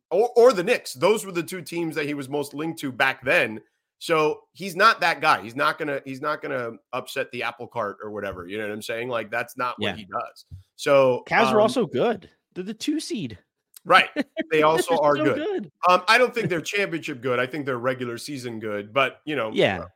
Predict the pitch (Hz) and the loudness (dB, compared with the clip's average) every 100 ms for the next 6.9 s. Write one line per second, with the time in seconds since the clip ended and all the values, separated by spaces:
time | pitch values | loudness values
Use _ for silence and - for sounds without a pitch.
0 | _ 131 147 139 131 143 123 120 117 113 | _ -10 -8 -10 -8 -4 -2 0 0 -2
1 | 120 - 107 - 98 120 98 - - 123 | -8 -10 -16 -12 -8 -6 -6 -8 -8 -6
2 | 123 170 - 127 110 120 113 151 151 127 | -4 -6 -6 -6 -6 -10 -2 -2 0 -2
3 | 110 104 _ _ 127 135 131 127 117 110 | -2 -6 _ _ -6 -4 -4 -8 -8 -8
4 | - 117 104 98 95 - _ 107 95 113 | -10 -10 -8 -8 -10 -16 _ -12 -10 -8
5 | 110 104 101 101 - 104 101 98 101 98 | -8 -10 -10 -10 -8 -8 -8 -10 -12 -12
6 | 101 92 - 95 90 90 123 107 | -8 -8 -10 -16 -16 -12 -6 -6